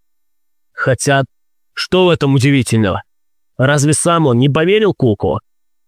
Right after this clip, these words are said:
Запищал телефон. Взяв его в руки, Росс увидел эс эм эску от Салли Хьюз. «Привет, Росс, как дела?» Икс икс. Уже много лет, с тех пор, как они с Имиджем начали встречаться, Росс не только не изменял ей, но даже не заглядывался на посторонних женщин.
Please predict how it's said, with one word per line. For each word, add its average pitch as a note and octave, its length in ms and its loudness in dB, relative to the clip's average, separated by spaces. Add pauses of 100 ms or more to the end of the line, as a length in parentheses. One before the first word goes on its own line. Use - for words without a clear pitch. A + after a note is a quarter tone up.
Запищал B2 500 0
телефон. G2+ 500 -2 (100)
Взяв B2 420 0
его B2+ 260 2
в B2 60 0
руки, C#3+ 280 0
Росс B2+ 260 0
увидел C3 280 2
эс A#2+ 140 0
эм B2 140 0
эску C3 160 -2
от A2+ 60 -2
Салли B2 200 2
Хьюз. G#2 340 -4 (640)
«Привет, G3 320 0
Росс, E3+ 260 -2 (140)
как G3 220 -2
дела?» D3+ 380 0 (520)
Икс - 260 -4
икс. - 260 -4 (520)
Уже A#2+ 260 0
много C3+ 320 2
лет, C3 400 2
с - 140 -14
тех - 200 -4
пор, C3+ 200 0
как B2 160 -4
они C3+ 160 0
с - 120 -4
Имиджем C#3 400 0
начали C3 280 0
встречаться, B2 680 -2 (440)
Росс C#3 300 0
не D3 160 4
только D#3 340 0
не D#3+ 140 2
изменял D#3 400 2
ей, F2+ 280 -4
но C3 140 2
даже C#3+ 240 2
не D3 80 4
заглядывался C#3+ 680 0
на B2 100 2
посторонних C3 540 0
женщин. C#3 460 0